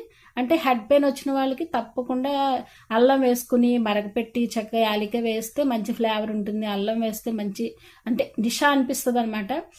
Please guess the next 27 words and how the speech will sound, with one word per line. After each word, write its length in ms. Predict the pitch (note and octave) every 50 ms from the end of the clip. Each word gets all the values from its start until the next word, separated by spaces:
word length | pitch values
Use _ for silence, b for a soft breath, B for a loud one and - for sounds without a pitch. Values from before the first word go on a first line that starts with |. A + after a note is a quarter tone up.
| B B B B -
అట్లా 200 | A3+ A3 A#3+ A#3+
వచ్చి 200 | A#3 A3+ A3+ B3
నేను 160 | C4 B3 A#3+
ఒక్కొక్కసారి 460 | A#3 - A#3 A3 - - A#3 A3 A3 - -
టీ 140 | A#3 A#3+ A3+
తాగితేనే 460 | - A#3+ A3+ A3 G#3+ G#3+ A3+ A#3 C4
చాలా 640 | C4 - A#3+ G#3 G#3+ A3 A3+ A#3 A#3 A#3 A3+ A3 - -
బాగుంది 400 | G3+ G3 G3+ A3 A3 A3+ A#3 A#3+
అనిపిస్తది 460 | B3 A#3 G#3+ B3 A3+ - - A3+ G#3 G#3
అనమాట. 460 | G#3 G3+ G3+ G3+ F#3+ G3+ B3 D#4 E4 B B B B B B B3
ఈ 80 | A#3+
రోజైతే 440 | A#3+ A#3+ A#3 A3+ B3 A#3 A3+ C4+ C4+
నేను 460 | C#4 C#4 C4 B3 A#3+ A3+ G#3+ G#3 G3+ -
పులిహోర 380 | A3 A3 G#3+ A#3 B3+ B3 B3+ A#3+
చేసేసానండి. 640 | A3+ A3 A#3 A3+ - - A3+ A3 G#3+ G3+ G3 F#3+
ఎందుకంటే 880 | F#3+ F#3 G3 A3+ A#3 A#3 A#3+ C#4 B3+ B3+ B3+ A#3+ C#4+ E4+ F#4+ F4 B3+ A#3+ B B B B B -
మొన్న 140 | B3 B3+ C4+
మా 120 | C4+ C#4 B3+
అమ్మగారు 300 | B3+ B3+ C4 C#4+ D4 C#4+
వచ్చినప్పుడు 500 | C#4+ - - C#4 B3+ A#3+ - B3+ D4 E4+
నాకు 360 | E4 D4 C4+ B3+ - C4 C4
చింతపండు 680 | B3 - - C4+ B3+ A#3+ C#4+ C#4 - D4 C#4+ C#4 C#4+
ఉంటుంది 360 | C#4 C4+ B3+ B3+ C4+ B3+ B3 A#3+
కదా, 160 | B3 B3 A#3
దాన్ని 360 | B3 A#3+ A#3+ A#3 A#3 A#3 A#3
చక్కగా 300 | A#3+ - B3 A3+ A3+ B3
ఉడకపెట్టి 840 | B3 A#3+ A3+ A3+ - A#3 G#3+ B3 A3+ A3 - B3 A#3+ A#3 A#3+ A#3+